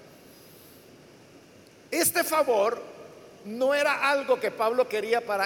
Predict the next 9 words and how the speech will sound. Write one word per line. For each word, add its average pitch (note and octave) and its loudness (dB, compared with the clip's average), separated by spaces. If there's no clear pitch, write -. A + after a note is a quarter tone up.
él, C4+ 2
sino B3+ -2
que C#4 0
es C#4 2
un D#4+ 0
favor D4 4
que C4+ -6
está A#3+ -4
pidiendo A#3 -4